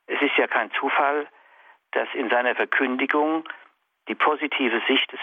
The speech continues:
Vaters eine wichtige Rolle spielt. Jesus, der Sohn Gottes,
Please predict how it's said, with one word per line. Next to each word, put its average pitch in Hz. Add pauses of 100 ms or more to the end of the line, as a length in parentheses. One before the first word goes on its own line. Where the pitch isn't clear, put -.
Vaters 110 (720)
eine 120 (960)
wichtige 143
Rolle 113
spielt. - (1800)
Jesus, 131
der 123
Sohn 117
Gottes, 110